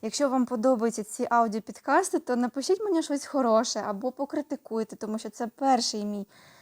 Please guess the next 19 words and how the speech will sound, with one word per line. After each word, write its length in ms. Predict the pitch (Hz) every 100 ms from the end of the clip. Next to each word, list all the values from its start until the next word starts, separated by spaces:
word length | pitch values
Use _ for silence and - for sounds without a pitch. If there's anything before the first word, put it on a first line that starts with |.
| _
міні-курс 720 | 233 247 233 220 - 302 403
такий. 400 | - 302 - 233
Я 160 | 208 220
ніколи 440 | 240 254 294 254
міні-курсів 720 | 220 220 214 - 220 220 226 208
не 180 | 208
проводила, 600 | 202 226 208 302 311 285
не 160 | 220 208
дивлячись 500 | 202 226 202 - -
на 80 | 190
те, 200 | 202 202
що 140 | -
в 40 | 185
мене 260 | 190 185
є 80 | 185
свій 200 | - 190
канал 380 | - 190 190 247
на 60 |
Ютубі. 460 | 240 269 - 320 330